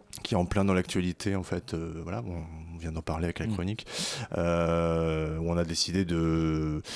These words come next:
Speaker 1: de, de, de, de donner à, à voir aux, aux, aux gens qui, bon, voilà, qui vont la, qui font, qui, qui voient l'actualité tous les jours,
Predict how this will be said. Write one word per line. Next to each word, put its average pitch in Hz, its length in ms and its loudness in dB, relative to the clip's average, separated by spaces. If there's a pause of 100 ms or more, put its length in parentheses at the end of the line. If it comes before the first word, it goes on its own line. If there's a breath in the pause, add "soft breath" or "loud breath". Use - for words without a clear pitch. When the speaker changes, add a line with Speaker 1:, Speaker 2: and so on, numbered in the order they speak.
(240 loud breath)
Speaker 1:
de, 82 360 0
de, 82 220 0
de, 80 260 -2
de 85 140 -2
donner 113 580 4
à, 90 240 6
à 92 280 6
voir 107 580 4
aux, 85 520 2
aux, - 40 -2
aux 87 100 2
gens 104 420 2
qui, 80 340 -4
bon, 82 220 -2
voilà, 98 240 0
qui - 100 -12
vont 85 160 2
la, 82 120 4
qui - 180 -8
font, 92 180 -4
qui, - 220 -10
qui - 180 -6
voient 98 240 2
l'actualité 98 560 2
tous - 160 -4
les 90 100 2
jours, 117 360 0